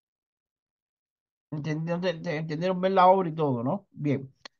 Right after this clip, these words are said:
Aquí yo puse, aquí también se le advierte a la persona de que debe cuidarse de perder un hijo. O sea, aquí hay que,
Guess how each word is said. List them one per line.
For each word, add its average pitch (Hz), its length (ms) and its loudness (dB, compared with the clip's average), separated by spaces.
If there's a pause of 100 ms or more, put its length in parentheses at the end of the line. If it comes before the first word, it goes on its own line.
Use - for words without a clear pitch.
(220)
Aquí 170 240 0
yo 214 180 4
puse, 165 440 -2 (1300)
aquí 180 260 4
también 220 280 2
se 220 120 2
le 208 60 6
advierte 214 400 2
a 202 40 6
la 190 120 2
persona 220 420 0
de 190 140 2
que 180 100 -6
debe 196 240 -4
cuidarse 220 640 -2 (480)
de 170 180 0
perder 165 320 0
un 175 140 -2
hijo. 135 180 4
O 120 40 -8
sea, 127 240 -4
aquí 139 160 -6
hay 180 100 -6
que, 185 140 -8